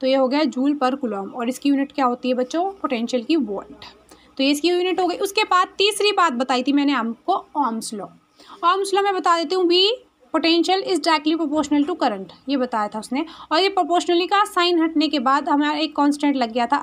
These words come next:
R, जिसको हम बोलते हैं क्या, रेजिस्टेंस। तो हमारे पास V इक्वल हो गया हमारा कितना, V equals to हो गया हमारा आईआर,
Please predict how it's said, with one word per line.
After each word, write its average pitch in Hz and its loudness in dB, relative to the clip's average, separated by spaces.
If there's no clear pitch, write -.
R, 233 0
जिसको 254 -4
हम 262 2
बोलते 240 -2
हैं 262 -4
क्या, 302 0
रेजिस्टेंस। 285 0
तो 262 4
हमारे 269 0
पास 285 0
V 285 0
इक्वल 320 2
हो 302 2
गया 294 2
हमारा 294 2
कितना, 359 -2
V 269 2
equals 302 0
to - -4
हो 330 2
गया 285 2
हमारा 294 2
आईआर, 269 2